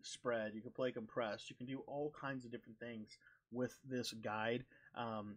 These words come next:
and again, a lot of people were intimidated by the size of it. They said they wouldn't be able to do everything if they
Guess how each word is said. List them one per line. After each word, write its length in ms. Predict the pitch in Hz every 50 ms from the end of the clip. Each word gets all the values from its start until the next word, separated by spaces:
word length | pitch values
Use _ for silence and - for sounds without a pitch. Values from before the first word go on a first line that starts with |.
| - -
and 100 | 135 127
again, 240 | 120 123 127 120 110
a 40 | -
lot 220 | 120 120 123 135 147
of 80 | 147
people 300 | - 139 - 135 120 117
were 260 | 113 113 110 110 110 107
intimidated 500 | 120 117 - - 139 135 135 135 131 123
by 100 | 117 117
the 100 | 104 107
size 440 | - - - - 113 117 123 120 120
of 80 | 123 113
it. 60 | 104
They 60 | 110
said 180 | - - 117 110
they 80 | 117
wouldn't 240 | 117 117 120 104 120
be 80 | 120 117
able 140 | 117 113
to 120 | 110 - 110
do 120 | 117 120
everything 340 | 113 113 113 - 127 117 117
if 100 | 113 107
they 280 | - 110 110 110 107